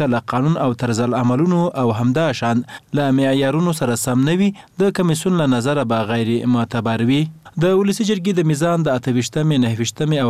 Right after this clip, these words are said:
همداشان د اقرب د پنځمې نیټې په انتخاباتو کې خلکو له غزني ولایت پرته په څه باندې یولس زرو مرکزونو کې رایه ورکړې چې د یو شمیر مرکزونو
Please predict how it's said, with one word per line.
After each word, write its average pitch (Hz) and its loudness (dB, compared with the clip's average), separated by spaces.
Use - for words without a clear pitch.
همداشان 143 0
د 113 0
اقرب 131 -4
د 110 0
پنځمې 117 2
نیټې 120 -2
په 113 0
انتخاباتو 120 -2
کې 160 -4
خلکو 180 0
له 135 -2
غزني 131 2
ولایت - 0
پرته 170 0
په 151 0
څه 156 -2
باندې 156 2
یولس 143 2
زرو 113 0
مرکزونو 123 0
کې 110 0
رایه 117 0
ورکړې 107 -2
چې 123 0
د 123 2
یو 160 2
شمیر 180 0
مرکزونو 139 0